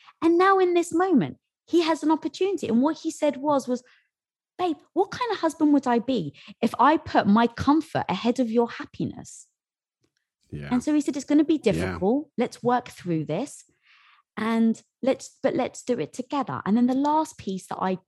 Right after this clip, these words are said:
Speaker 1: would just add that I said to him is, "You probably have to mourn, and I had to mourn, the wife I thought I was gonna be."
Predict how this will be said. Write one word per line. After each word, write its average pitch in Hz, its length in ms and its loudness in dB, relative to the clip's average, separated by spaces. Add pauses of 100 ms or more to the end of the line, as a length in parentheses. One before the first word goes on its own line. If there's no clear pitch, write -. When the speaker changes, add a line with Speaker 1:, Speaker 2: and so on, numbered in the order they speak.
Speaker 1:
would 190 160 -2
just - 220 -8
add 208 320 -2
that - 100 -8
I 196 80 -2
said 240 240 -8
to 208 80 -12
him 190 140 -4
is, 185 120 -4 (640)
"You 240 220 6
probably 277 580 -4
have 226 300 -8
to 254 80 0
mourn, 185 340 0
and 196 200 -2
I 208 160 0
had 233 300 -4
to - 80 -2
mourn, 175 360 2 (400)
the 196 80 2
wife 196 560 -6 (100)
I 202 80 -4 (140)
thought 185 260 -2
I 180 80 -4
was 180 160 -6
gonna 190 220 -4
be." 254 340 -10